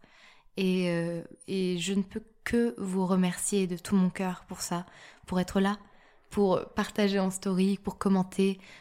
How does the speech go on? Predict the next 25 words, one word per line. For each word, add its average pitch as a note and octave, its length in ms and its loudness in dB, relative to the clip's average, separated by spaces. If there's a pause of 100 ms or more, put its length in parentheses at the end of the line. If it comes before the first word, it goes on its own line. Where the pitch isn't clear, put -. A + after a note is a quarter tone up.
(120)
pour F#3+ 120 4
me, F#3+ 300 4 (200)
pour G3+ 120 0
même G#3+ 220 6
me G3+ 160 6
soutenir G#3 600 0
de F#3 100 -2
façon F3+ 340 -4
silencieuse F#3+ 560 -2
si - 280 -6
vous F3 100 -2
le E3+ 40 -6
faites, - 380 -8 (500)
et E3 220 2
être E3 260 0
là E3+ 240 4
à E3+ 80 0
écouter - 320 -6
mes E3 120 0
podcasts, E3 600 -4
à, D#3+ 240 -6
à F3+ 60 -6
me E3+ 120 0
suivre F3 460 0
et, D#3+ 220 -4